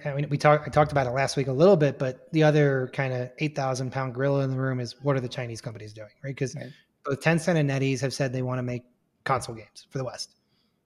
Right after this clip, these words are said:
Speaker 1: And if they make free-to-play M M O R P Gs with all of these live services expertise that they have on mobile and P C, like, that's it. It's over.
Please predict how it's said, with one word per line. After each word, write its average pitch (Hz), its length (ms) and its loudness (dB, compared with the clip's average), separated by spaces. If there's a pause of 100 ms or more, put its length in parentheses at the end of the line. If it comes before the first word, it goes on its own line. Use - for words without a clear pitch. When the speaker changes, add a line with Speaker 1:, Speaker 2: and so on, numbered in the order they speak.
(160)
Speaker 1:
And 131 540 -2 (760)
if 147 140 -2
they 175 160 6
make 185 300 4
free-to-play 147 960 2
M 139 120 -2
M 135 120 0
O 135 100 0
R 131 160 0
P 135 140 -4
Gs 120 580 -4 (440)
with 139 120 0
all 143 220 6
of 143 60 4
these 147 180 2
live 139 240 0
services 131 420 -4
expertise 127 400 -4
that 123 120 -4
they 131 100 -4
have 127 180 -2
on 120 100 -4
mobile 147 520 -2 (320)
and 135 160 -2
P 139 100 -2
C, 156 320 -2 (1400)
like, 156 180 -2 (440)
that's 165 200 4
it. 175 160 6
It's 123 120 -8
over. 156 380 4